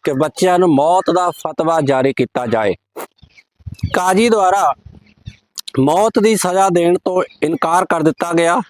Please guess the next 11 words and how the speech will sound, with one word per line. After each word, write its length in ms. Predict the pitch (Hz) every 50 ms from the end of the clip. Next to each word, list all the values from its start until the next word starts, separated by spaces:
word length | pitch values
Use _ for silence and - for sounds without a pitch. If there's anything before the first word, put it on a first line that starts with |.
| _ _ - -
ਕਿ 60 | 170
ਇਸਲਾਮ 580 | 175 156 - 175 165 160 160 165 185 202 202 170 -
ਇਸ 260 | 151 160 170 151 -
ਦੀ 200 | 156 170 180 185 156
ਇਜਾਜ਼ਤ 420 | 143 139 147 143 147 156 151 - -
ਨਹੀਂ 240 | 143 143 151 170 160
ਦਿੰਦਾ। 380 | 143 131 131 127 127 113 104 - _ _ _ _ _ _ _ -
ਹੁਣ 120 | 190 202
ਇਸ 180 | 214 226 226 -
ਤੋਂ 200 | - 233 220 190
ਅੱਗੇ 220 | 185 180 202 202